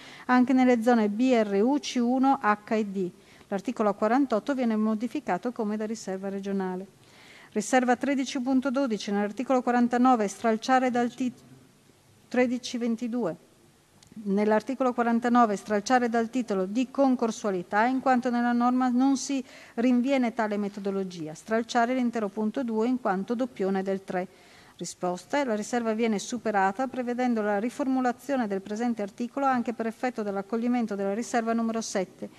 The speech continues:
Si rimanda pertanto alla lettera, alla lettura della controdeduzione di cui al già citato riserva numero sette. Riserva tredici punto ventitré.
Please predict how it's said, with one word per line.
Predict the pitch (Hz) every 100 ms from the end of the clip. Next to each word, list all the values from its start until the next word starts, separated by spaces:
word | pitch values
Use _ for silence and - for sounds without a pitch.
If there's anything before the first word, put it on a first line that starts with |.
| - -
Si | -
rimanda | 254 247 240 208
pertanto | 214 214 233 220 208
alla | 196 196
lettera, | 220 226 220 196 190 -
alla | 220 208
lettura | 208 220 - 277 233
della | 208 196
controdeduzione | 190 226 214 196 196 233 - 285 285
di | 277 262
cui | 254 233
al | 202 196
già | 226
citato | 214 302 214 175 240
riserva | 247 208 185 196
numero | 190 190
sette. | 190 - 156 _ - _ - - - - - -
Riserva | - 214 269 269 269
tredici | - 277 262 - 247
punto | 269 262 262
ventitré. | 254 247 254 - 254 233 -